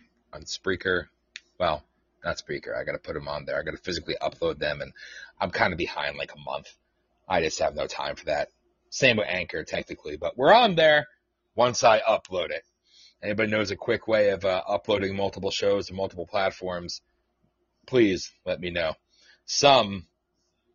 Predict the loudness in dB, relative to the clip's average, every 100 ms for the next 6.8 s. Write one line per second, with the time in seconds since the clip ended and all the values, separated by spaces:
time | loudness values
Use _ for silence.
0 | _ -16 -8 2 6 6 2 -2 -2 -6
1 | _ _ _ -18 -16 -12 -2 0 0 -2
2 | -2 2 2 2 -4 -2 2 4 4 0
3 | -2 -2 -2 -6 _ _ _ _ _ _
4 | _ 0 4 6 4 0 _ _ _ _
5 | _ _ -2 6 6 6 0 0 2 2
6 | 2 -2 0 0 0 -2 -4